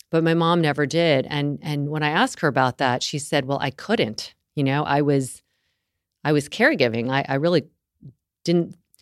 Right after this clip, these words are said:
think," you know, she didn't want to. It didn't feel like that was, like, she needed it in that same way. And she didn't want to because she felt like that wouldn't have been good to be in charge of these children and be drinking.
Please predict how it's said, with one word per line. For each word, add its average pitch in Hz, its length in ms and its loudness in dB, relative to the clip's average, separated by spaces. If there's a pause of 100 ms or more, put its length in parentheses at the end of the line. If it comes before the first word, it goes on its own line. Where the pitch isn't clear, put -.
(680)
think," 185 380 0
you 190 140 -2
know, 185 80 6
she 196 180 2
didn't 226 260 4
want 175 340 2
to. - 360 -8 (220)
It 156 120 -2
didn't 180 260 2
feel 165 300 2
like 143 520 2
that 151 140 -2
was, 143 200 -2
like, 139 160 -2
she - 240 -4
needed 160 460 4
it 214 160 4
in 185 100 0
that 170 200 2
same 180 280 0
way. 180 380 2
And 147 160 -2
she - 160 -4
didn't 175 220 2
want 156 320 0
to 165 140 -2
because 147 280 -6
she 143 120 -4
felt 135 300 -4
like 131 320 -8 (580)
that 160 200 0
wouldn't 156 220 0
have 135 200 -6
been 139 380 0 (560)
good 147 400 2
to - 140 -8
be 147 240 0
in 135 140 0
charge 135 520 -2 (120)
of 127 100 -6
these 131 400 -8 (100)
children 139 600 2 (640)
and 139 360 -2
be 131 100 -2
drinking. 131 460 -4